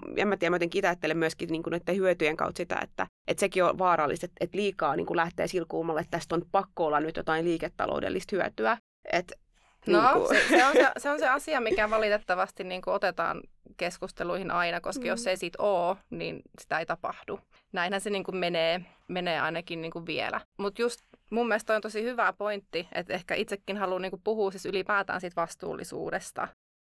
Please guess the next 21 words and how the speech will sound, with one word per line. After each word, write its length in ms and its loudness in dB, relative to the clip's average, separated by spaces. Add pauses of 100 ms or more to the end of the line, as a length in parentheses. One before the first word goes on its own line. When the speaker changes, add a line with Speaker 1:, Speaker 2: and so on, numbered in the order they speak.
(220)
Speaker 2:
Ja, 220 -2 (180)
ja 160 -4
tää 240 0
nyt 140 -10
menee 260 0
sen 140 -8
sosiaalisen 720 -2
vastuullisuuden 880 -6
alle 420 0
kuitenkin, 640 -4
mut 160 -8
kyllä 140 -6
sillä 220 -4
on 80 -4
taloudellisia 760 -2
vaikutuksia. 760 -8 (380)
Et 120 -8
ne 140 -2
on, 140 -2
niinku, 200 -6
ja, 180 -2